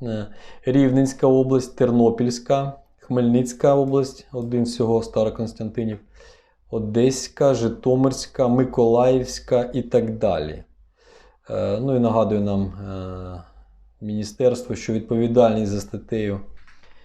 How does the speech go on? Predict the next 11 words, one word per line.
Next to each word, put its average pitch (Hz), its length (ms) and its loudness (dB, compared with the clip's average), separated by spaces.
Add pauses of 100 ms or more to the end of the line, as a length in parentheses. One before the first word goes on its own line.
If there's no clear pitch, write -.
(200)
сто - 260 -6
двадцять 107 360 -2
два 139 180 2
перевищення 117 840 0
встановлених 110 680 -2
обмежень 104 420 -2
швидкості 131 680 -6
ку-, 143 380 -10
е, 113 40 -2 (800)
Адмінкодексу 110 800 -2
України. 95 600 -4